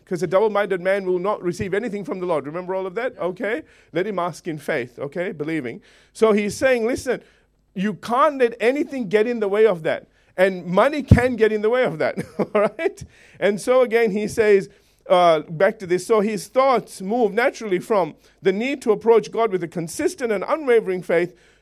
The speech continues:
to one of chief threats to that kind of faith. As Jesus warned us in Matthew six twenty-four,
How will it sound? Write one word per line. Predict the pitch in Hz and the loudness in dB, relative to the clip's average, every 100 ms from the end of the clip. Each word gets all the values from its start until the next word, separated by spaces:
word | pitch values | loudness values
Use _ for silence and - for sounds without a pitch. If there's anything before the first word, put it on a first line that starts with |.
| - | -4
to | 262 | 0
one | 214 233 226 | 4 4 4
of | 196 160 | 0 0
chief | - - 240 220 - | -6 -6 -4 -6 -6
threats | 226 220 185 - - - | 2 4 4 2 -14 -4
to | 214 | 2
that | 196 190 - | 2 2 -2
kind | - 175 165 | -4 -2 -2
of | 165 | -4
faith. | 208 139 - _ _ _ _ _ | -2 -4 -6 _ _ _ _ _
As | 160 160 131 | -2 -2 -4
Jesus | 151 226 208 202 202 | -6 -4 -2 -2 0
warned | 208 226 190 | -2 0 -2
us | 180 - _ _ - | -2 -6 _ _ -2
in | 180 170 | 0 2
Matthew | 196 233 196 170 | 0 0 -2 -6
six | - - | -4 -8
twenty-four, | - 196 170 170 269 226 220 | -6 -4 -4 -6 2 2 2